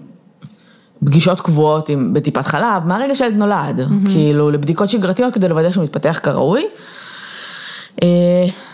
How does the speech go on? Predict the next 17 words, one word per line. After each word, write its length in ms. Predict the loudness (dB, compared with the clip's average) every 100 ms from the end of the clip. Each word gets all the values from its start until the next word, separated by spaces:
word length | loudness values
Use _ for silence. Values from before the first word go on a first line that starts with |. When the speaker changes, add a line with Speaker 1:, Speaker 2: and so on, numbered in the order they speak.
| -14 -4
Speaker 1:
אז, 180 | -4 -2
אז 140 | 0
אני 80 | 2
מניחה 280 | 2 2 -2
שפשוט 240 | -2 0
לא 100 | 2
לקחו 220 | 2 0 0
אותה. 180 | 0 -2 -6 -18 -20 _ _ _ _ -6
עיכוב 260 | 0 0 2
כזה 200 | 0 0
יכול 220 | 0 0
לבוא 160 | 2
לידי 200 | 0 0
ביטוי 320 | -2 0 0 2
בפן 220 | 0 0
הפיזיולוגי, 760 | 0 0 0 2 2 0 0
שזה, 380 | 0 0 0